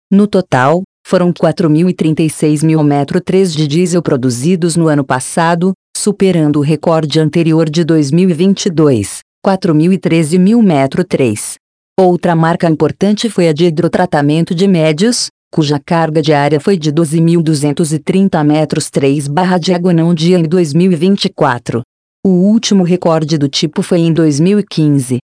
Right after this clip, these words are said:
com doze mil cento e trinta e um metros três barra diagonal dia. O hidrotratamento de médios é um processo de refino de petróleo que visa reduzir a presença de impurezas como enxofre, nitrogênio,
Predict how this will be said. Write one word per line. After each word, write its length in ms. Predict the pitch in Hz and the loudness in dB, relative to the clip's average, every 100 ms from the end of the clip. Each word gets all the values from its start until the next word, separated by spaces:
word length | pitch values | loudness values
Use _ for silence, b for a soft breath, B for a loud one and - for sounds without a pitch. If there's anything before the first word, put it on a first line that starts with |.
| - | -6
com 200 | 185 170 | -2 0
doze 280 | 160 147 170 | 0 0 0
mil 240 | 156 202 | 2 0
cento 340 | - 233 233 | -2 -2 -2
e 40 | 135 | -2
trinta 340 | 170 170 160 | 0 -2 0
e 100 | 175 | 0
um 80 | 156 | 2
metros 460 | 151 156 143 151 - | 0 0 -2 -6 -4
três 360 | 143 139 147 | -2 0 -2
barra 300 | 143 180 185 | -2 -2 0
diagonal 560 | 165 185 175 180 165 175 | 0 -2 0 0 2 0
dia. 320 | 139 117 107 - _ _ _ | 0 0 -2 -10 _ _ _
O 60 | 190 | -2
hidrotratamento 880 | 180 170 - 180 170 143 147 165 220 | 0 -2 -2 -2 0 0 0 0 -2
de 140 | 170 | 0
médios 480 | 185 151 147 151 151 | 2 2 0 -2 -2
é 40 | 185 | 0
um 140 | 190 | 0
processo 640 | 185 156 139 156 139 - | 0 0 -2 -2 -2 -2
de 100 | 147 | -2
refino 480 | 147 151 - 165 151 | -2 -2 -2 0 0
de 100 | 151 | 0
petróleo 600 | 156 147 180 170 165 143 | -2 -2 0 0 0 0
que 160 | - 185 | 0 -2
visa 400 | 151 170 156 160 | 0 0 0 -2
reduzir 540 | 147 147 151 143 151 | -2 -2 -2 0 0
a 40 | 151 | 0
presença 600 | 160 151 151 156 - 165 | 0 0 0 0 -2 -2
de 120 | 165 | 0
impurezas 680 | 175 - 165 160 156 180 - | 0 0 0 0 0 -4 -2
como 260 | 196 190 | 0 2
enxofre, 600 | 185 185 - 170 - 120 - _ | 2 0 -2 -4 -2 -4 -6 _
nitrogênio, 840 | 208 202 190 180 143 160 196 233 | -2 0 0 0 0 0 2 2